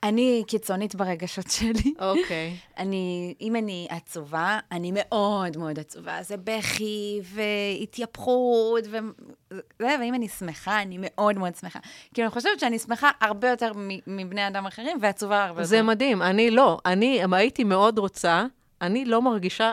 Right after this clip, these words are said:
Speaker 2: אני, כאילו, בחוויה שלי את עצמי, אף פעם לא מגיעה למצבי קיצון.
Speaker 1: אז
Speaker 2: וזה
Speaker 1: אני,
Speaker 2: מבאס אותי, אני
Speaker 1: אז
Speaker 2: אומרת
Speaker 1: זהו, אני ממש פחדתי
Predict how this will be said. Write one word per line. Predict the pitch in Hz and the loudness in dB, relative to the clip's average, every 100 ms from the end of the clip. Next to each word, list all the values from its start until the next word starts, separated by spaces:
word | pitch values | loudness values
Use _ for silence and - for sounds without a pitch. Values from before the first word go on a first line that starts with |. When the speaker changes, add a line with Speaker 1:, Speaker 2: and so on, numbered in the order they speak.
| - 175 | -2 -8
Speaker 2:
אני, | 180 226 - _ | -8 -8 -12 _
כאילו, | - 185 175 170 165 - | -10 -6 -4 -6 -8 -10
בחוויה | 175 - 170 170 170 | -12 -4 -2 0 -2
שלי | - 170 175 233 | -4 -10 -10 -12
את | |
עצמי, | 277 302 311 _ _ _ _ _ - _ _ _ - | -16 -12 -12 _ _ _ _ _ -20 _ _ _ -10
אף | 185 | -10
פעם | - 190 190 | 2 2 4
לא | 185 | 2
מגיעה | 180 170 175 | 4 4 4
למצבי | 175 165 170 170 | 2 0 4 4
קיצון. | - 196 247 208 143 - - - - | 4 0 2 2 0 -16 -20 -20 -2
Speaker 1:
אז | 185 | 4
Speaker 2:
וזה | 185 170 | 8 10
Speaker 1:
אני, | 170 | 8
Speaker 2:
מבאס | 151 165 185 359 | 8 8 8 4
אותי, | - 190 | 6 6
אני | 170 175 | 8 6
Speaker 1:
אז | |
Speaker 2:
אומרת | 170 175 269 | 6 8 8
Speaker 1:
זהו, | 277 226 | 6 4
אני | 202 226 | 2 0
ממש | 247 240 254 - | 2 2 2 -2
פחדתי | - - 240 254 277 | -10 0 2 2 -2